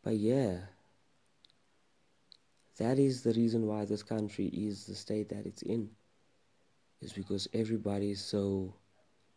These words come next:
caught up on the hype, so swallowed into life's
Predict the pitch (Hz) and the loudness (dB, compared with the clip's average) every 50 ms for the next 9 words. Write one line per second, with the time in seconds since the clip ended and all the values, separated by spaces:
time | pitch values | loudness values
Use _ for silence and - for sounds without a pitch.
0 | _ _ _ _ _ _ _ - - 127 123 120 120 120 - 113 110 107 101 95 | _ _ _ _ _ _ _ -6 -2 0 0 0 0 0 0 0 0 0 -2 -4
1 | 92 101 101 101 101 101 101 - - - - 117 107 104 104 104 101 101 107 110 | -4 -4 -4 -2 -2 -4 -6 -8 -10 -6 -4 -2 -2 -2 -2 -4 -4 -6 -8 -14
2 | _ _ _ _ _ _ _ _ _ _ _ _ _ _ _ _ _ _ _ _ | _ _ _ _ _ _ _ _ _ _ _ _ _ _ _ _ _ _ _ _
3 | _ _ _ _ _ _ _ _ _ _ _ _ _ _ _ _ _ _ _ _ | _ _ _ _ _ _ _ _ _ _ _ _ _ _ _ _ _ _ _ _
4 | _ _ _ - - - - - 120 120 117 110 107 104 107 - 107 110 107 104 | _ _ _ -14 -12 -10 -6 -2 0 2 2 4 2 2 0 -2 -2 0 0 -2
5 | 98 - - 104 101 98 98 98 101 101 - _ _ _ _ _ _ _ _ _ | -4 -4 -4 -2 -2 -2 -2 -4 -6 -10 -14 _ _ _ _ _ _ _ _ _
6 | _ _ - 101 98 98 101 104 104 104 101 104 - - - - - | _ _ -8 -4 -2 0 0 2 2 0 0 -4 -8 -10 -8 -10 -10